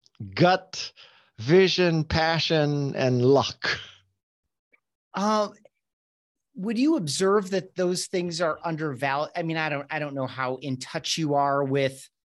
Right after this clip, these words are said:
Speaker 2: you know, the guts of a bunch of businesses these days, but I feel like that is out of fashion and out of favor, even though we all know that that's what drives the numbers.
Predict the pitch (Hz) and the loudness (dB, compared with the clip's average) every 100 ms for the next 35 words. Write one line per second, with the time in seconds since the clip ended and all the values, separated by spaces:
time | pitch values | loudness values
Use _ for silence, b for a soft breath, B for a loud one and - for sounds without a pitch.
0 | _ _ - 143 143 135 139 135 151 151 | _ _ -8 -4 -2 -2 -4 -2 -2 -2
1 | - 156 127 139 - 151 147 151 123 147 | -4 -4 -4 -8 -6 -6 -6 -8 -6 -6
2 | 151 143 - 139 - 143 135 135 147 143 | -4 -6 -6 -8 -6 -6 -6 -4 -2 -2
3 | 135 156 151 - 262 226 165 165 160 156 | -2 -4 -6 -4 0 0 0 0 -2 -2
4 | - 160 170 170 - 156 147 147 156 147 | -4 -4 -4 -6 -8 -6 -4 -4 -8 -8
5 | 139 139 139 113 147 143 127 113 95 _ | -4 -4 -4 -8 -8 -6 -6 -8 -10 _
6 | _ _ _ _ _ - 214 240 226 208 | _ _ _ _ _ -2 0 2 2 2
7 | 208 208 196 185 170 170 180 - 175 165 | 2 2 2 2 0 -2 -4 -4 -6 -6
8 | 131 139 151 165 135 - 139 135 127 82 | -6 -4 -2 -4 -6 -6 -4 -2 -4 -8
9 | - - | -16 -20